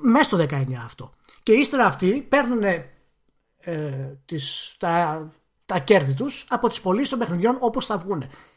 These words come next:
Και το φοβερό είναι ότι έχουν φτιάξει ένα σύστημα, το οποίο φαίνεται ότι είναι όλοι ικανοποιημένοι, γιατί αποκλείεται αυτά τα projections που έχουν για παιχνίδια να είναι εκατομμυρίων πωλήσεις.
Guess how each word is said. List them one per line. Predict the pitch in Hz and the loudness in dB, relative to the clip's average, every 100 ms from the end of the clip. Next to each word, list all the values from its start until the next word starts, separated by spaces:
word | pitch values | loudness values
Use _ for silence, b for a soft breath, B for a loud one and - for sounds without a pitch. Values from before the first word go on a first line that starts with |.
| B | B
Και | - | -4
το | 202 | -2
φοβερό | 160 190 | 0 2
είναι | 269 | 2
ότι | 285 | 0
έχουν | 277 247 | -2 -4
φτιάξει | - 277 285 | -2 -2 -2
ένα | 247 | -2
σύστημα, | - - 147 117 135 _ _ _ _ _ _ _ | -2 -4 -6 -10 -14 _ _ _ _ _ _ _
το | - | 0
οποίο | 208 311 | 2 2
φαίνεται | - 285 226 | 2 2 2
ότι | 190 | 2
είναι | 254 | 4
όλοι | 269 | 4
ικανοποιημένοι, | 311 302 277 - 214 190 180 143 147 | 4 2 2 2 2 2 2 0 -4
γιατί | 175 202 | -2 -2
αποκλείεται | 208 202 262 339 339 359 - _ - | -2 -2 0 -2 -2 -4 -4 _ -14
αυτά | - - - 233 | 0 0 4 2
τα | 214 | 2
projections | 196 156 220 214 180 135 | 0 2 0 0 -4 -2
που | 190 | -2
έχουν | 185 185 | 0 -2
για | 165 165 | -4 -4
παιχνίδια | 147 208 180 165 | -4 -2 -2 -2
να | 160 | -2
είναι | 165 | -2
εκατομμυρίων | 156 160 160 160 156 147 | -2 -2 0 0 0 -2
πωλήσεις. | 139 131 127 - - - | -2 -6 -6 -12 -16 -20